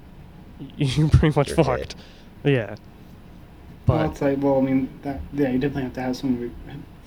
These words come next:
Speaker 3: fix you up every time, but
Speaker 1: Right. And I think
Speaker 3: uh,
Speaker 1: the
Speaker 3: how is that, how is that gonna force? That's what the f-, the last one was supposed to do, right? Like, they made it to where it was a little bit more prominent of showing people around you. I don't know.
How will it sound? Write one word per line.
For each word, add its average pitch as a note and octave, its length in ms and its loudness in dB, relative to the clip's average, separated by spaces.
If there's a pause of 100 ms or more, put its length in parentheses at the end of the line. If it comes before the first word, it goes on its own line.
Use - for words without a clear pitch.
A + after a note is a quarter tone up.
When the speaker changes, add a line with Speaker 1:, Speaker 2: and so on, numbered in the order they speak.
Speaker 3:
fix - 280 2
you B2+ 100 2
up - 160 -2
every A3 160 -6
time, A3+ 380 -12
but A3 140 -12 (420)
Speaker 1:
Right. G#2 340 -12 (340)
And A#2+ 80 -12
I A#2 100 -6
think D#3+ 260 -4
Speaker 3:
uh, - 160 -12
Speaker 1:
the - 80 -6
Speaker 3:
how D#3 180 8
is D#3 140 4
that, C#3+ 200 2 (180)
how D#3+ 280 4
is E3+ 80 8
that D#3 180 6
gonna C#3 160 2
force? C#3 340 2
That's C#3+ 160 -2
what - 120 0
the C#3 80 -2
f-, - 100 -12 (140)
the C3+ 100 0
last D3+ 300 2
one C3 140 2
was A#2+ 80 -6
supposed - 280 -6
to B2+ 60 -8
do, A#2 240 -10
right? D3+ 300 -2
Like, A#2 240 -10
they B2+ 180 -4
made C#3 240 0
it C#3 140 2
to C#3+ 80 -2
where C3+ 300 2 (960)
it C#3+ 80 -4
was C3 160 0
a C3 40 2
little C3+ 160 2
bit C3+ 80 0
more C3 160 6
prominent C#3+ 600 0
of B2 100 -6
showing C3+ 340 0
people D3 320 -2
around D3 320 -2
you. D#3+ 140 -2
I D3+ 80 -2
don't C#3 120 -2
know. B2 240 -6